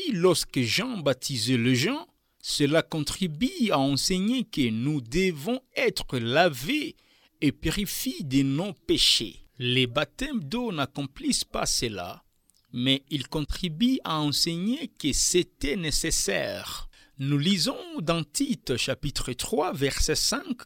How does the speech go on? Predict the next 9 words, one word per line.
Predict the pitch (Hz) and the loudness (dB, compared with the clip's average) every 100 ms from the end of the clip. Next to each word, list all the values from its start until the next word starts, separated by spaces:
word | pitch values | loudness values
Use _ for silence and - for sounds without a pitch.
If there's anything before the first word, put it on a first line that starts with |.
| - | -2
que | 139 | 0
Dieu | 110 107 196 254 - | 0 -2 -2 -2 0
accomplit | 165 - 170 156 233 254 | -2 -2 -6 -4 -2 2
cela | - 180 170 247 | 2 2 0 -2
pour | - - 277 247 151 127 - | -4 2 2 4 2 0 0
les | 120 113 | -2 0
saluts. | - - 127 120 120 95 _ | 0 0 0 0 -2 -4 _
Cependant, | - - - 147 - 185 196 294 320 | 0 2 2 0 0 -2 0 -2 -2
l'enseignement | 202 156 170 165 165 185 220 | -2 0 0 0 -2 -2 -4